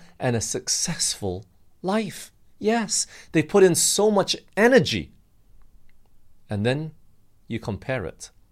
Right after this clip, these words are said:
You compare it to the people that know that there's a life beyond the life that we have on this earth. And dare I say, even many Christians,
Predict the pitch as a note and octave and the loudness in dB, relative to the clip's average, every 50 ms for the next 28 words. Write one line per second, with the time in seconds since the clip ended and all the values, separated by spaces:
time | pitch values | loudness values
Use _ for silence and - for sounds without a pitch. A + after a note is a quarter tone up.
0 | _ _ _ _ _ _ _ _ _ _ _ _ _ _ _ _ _ _ _ _ | _ _ _ _ _ _ _ _ _ _ _ _ _ _ _ _ _ _ _ _
1 | - A#2+ - C3+ B2 - - D#3 E3 D#3+ - - B2+ A2+ G#2 - - C#3+ C#3 - | -12 -8 -4 -4 -4 -4 -2 0 0 0 -2 -4 -4 -6 -4 -4 -4 -6 -6 -6
2 | - F#2+ F2 E2+ F2 - _ _ _ _ _ _ _ _ _ _ _ _ _ _ | -6 -6 -6 -8 -10 -16 _ _ _ _ _ _ _ _ _ _ _ _ _ _
3 | _ _ - B2 A2+ - - _ - A#2+ A#2+ B2+ C3+ D3 C#3 A2+ G2+ E2+ A2+ G#2+ | _ _ -6 -6 -6 -6 -8 _ -8 -4 -2 -2 0 0 -2 -2 -4 -4 -4 -6
4 | G2 G2+ G2 F#2+ G2 G#2 A2 A2+ - - - G#2+ G2+ G2+ F#2+ F#2+ G2 F#2+ - _ | -4 -6 -6 -6 -6 -6 -6 -8 -10 -12 -10 -8 -8 -6 -6 -8 -10 -12 -16 _
5 | _ _ _ _ _ _ _ _ _ - G#2 F2+ G#2 A2 G#2+ - - F2+ G2 F#2 | _ _ _ _ _ _ _ _ _ -10 -8 -6 -6 -6 -6 -8 -10 -10 -10 -10
6 | - - G2+ F#2 F#2+ F2+ F2 E2 - - - - E2 D#2 - - - - - - | -8 -6 -8 -6 -6 -8 -8 -8 -8 -10 -12 -14 -20 -20 -20 -20 -20 -20 -20 -20
7 | - - - - _ _ _ - - - _ _ _ _ _ _ - D3 C#3+ C3 | -20 -20 -20 -20 _ _ _ -20 -20 -20 _ _ _ _ _ _ -4 0 2 6
8 | C#3+ D#3+ F3+ F3+ E3+ D3+ B2+ - D#3+ D3+ C#3+ - D#3 C#3+ D3+ C#3+ B2+ B2+ C3 C3+ | 6 6 8 6 6 4 2 2 0 0 0 0 -2 -2 0 0 0 -2 -2 -2
9 | B2 - - F3 E3+ - - - A2 F#2+ F#2+ F#2 | -4 -4 -4 -6 -6 -4 -2 -2 -2 -2 -2 -4